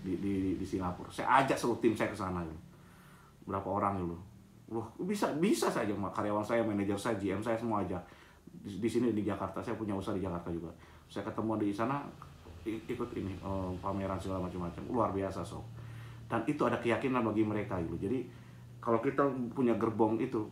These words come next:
seluruh gerbong rangkaian itu udah yakin bahwa itu udah terikat semua dengan kuat dulu. Sehingga apa? Kita bisa melaju ap-, kapanpun dulu. Di saat sekarang ini, saatnya te-,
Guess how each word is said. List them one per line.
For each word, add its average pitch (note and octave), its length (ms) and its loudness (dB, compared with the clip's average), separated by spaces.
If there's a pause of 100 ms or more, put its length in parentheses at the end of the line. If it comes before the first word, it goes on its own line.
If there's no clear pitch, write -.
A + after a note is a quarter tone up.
seluruh C#3+ 400 8
gerbong B2+ 340 6
rangkaian B2+ 320 4
itu C3+ 320 0
udah A#2+ 100 6 (120)
yakin C3+ 160 2
bahwa A2 160 4
itu A#2+ 100 0
udah - 160 0
terikat - 320 0
semua A#2 320 2
dengan G2+ 160 0
kuat G2 240 0
dulu. E2 160 -6 (400)
Sehingga D#3+ 240 4
apa? C#3 240 0
Kita C3+ 240 2
bisa A#2 240 0 (160)
melaju A2+ 480 4
ap-, - 240 -6
kapanpun G2 560 -2
dulu. D#2+ 80 -6 (720)
Di B2+ 80 4
saat D#3+ 400 10
sekarang C#3+ 320 6
ini, E3 60 6
saatnya C#3 420 4
te-, A#2 80 -2